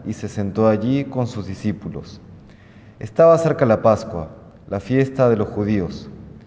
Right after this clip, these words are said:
Jesús entonces levantó los ojos y al ver que acudía mucha gente, dice a Felipe: "¿Con qué compraremos panes para que coman estos?". Lo decía para tantearlo,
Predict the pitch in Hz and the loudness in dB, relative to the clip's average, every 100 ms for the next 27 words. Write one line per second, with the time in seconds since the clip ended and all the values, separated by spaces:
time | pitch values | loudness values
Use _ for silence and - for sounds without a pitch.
0 | - - - - - 113 - 123 120 107 | -20 -20 -20 -20 -10 -8 -2 -2 -2 -6
1 | 95 120 123 123 110 101 101 113 123 104 | 0 2 2 -2 0 2 2 2 2 2
2 | - 113 - 87 - - - - - - | 0 -2 -2 -12 -14 -20 -20 -20 -20 -20
3 | - - 104 95 104 117 123 117 104 107 | -18 -4 0 2 4 2 2 -2 -2 2
4 | 117 113 113 107 - 131 127 131 117 98 | 2 2 -2 -4 -2 -2 0 -2 -2 -2
5 | 120 113 110 104 95 92 - 76 - - | -2 0 -2 -2 -4 -4 -6 -10 -12 -20
6 | - - - - _ - 117 110 156 156 | -20 -20 -20 -20 _ -10 -8 -2 0 0
7 | 120 104 110 113 107 113 113 113 - 104 | 2 4 4 2 2 4 4 2 -2 -2
8 | 95 92 98 92 95 107 104 101 107 - | 0 -2 -4 -4 -2 0 2 0 -2 -4
9 | 143 - - - - - - - - - | -10 -10 -20 -20 -20 -20 -20 -20 -20 -10
10 | 92 92 92 135 151 143 131 120 113 104 | -6 -6 -4 2 2 4 4 4 0 0
11 | 123 123 95 | 2 2 2